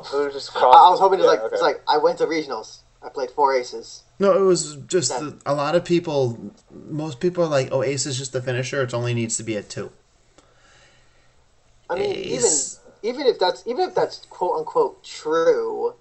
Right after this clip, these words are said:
Speaker 2: even if that were the case, you would still play four in, like, that really yolo random situation in which you need to counterblast four to attack with ace.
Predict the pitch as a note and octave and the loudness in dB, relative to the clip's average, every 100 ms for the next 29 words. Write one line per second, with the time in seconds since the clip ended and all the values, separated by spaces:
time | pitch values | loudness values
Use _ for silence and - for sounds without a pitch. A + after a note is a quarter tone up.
0 | - B3+ C#4+ - D#3+ - A#3 - - C#3+ | -8 -8 -2 0 0 6 4 4 -6 -6
1 | - - - _ _ _ _ D#3 G#3 G#3+ | -6 -14 -20 _ _ _ _ -8 -6 -6
2 | - - E4+ - F#3 D#3 - G#3 D#3+ C#3 | -8 -8 -8 -4 -2 -2 0 4 4 2
3 | D#3+ D3+ D3+ C#3+ B2 C#3+ F3 F3 C#3 C3+ | -2 -2 2 0 0 -4 -4 -6 -6 0
4 | C#3+ D3 D3 C#3 A#2+ B2 C3+ C#3 D3+ C3+ | 2 4 4 4 0 -6 -6 -8 -8 -4
5 | C#3 C3+ C3+ C3 B2+ C3 C3 C3+ D3 C3 | -4 -4 -4 -4 -4 -16 -14 -6 -4 -2
6 | - C#3 C#3 C#3 C3+ - - C3 C#3 C#3+ | -2 -2 0 2 0 0 -8 -2 0 0
7 | D#3 C3 - _ - - - B2+ B2+ A2+ | -2 -6 -8 _ -16 -14 -12 -8 -8 -6
8 | B2 C#3 - - | -6 -8 -14 -16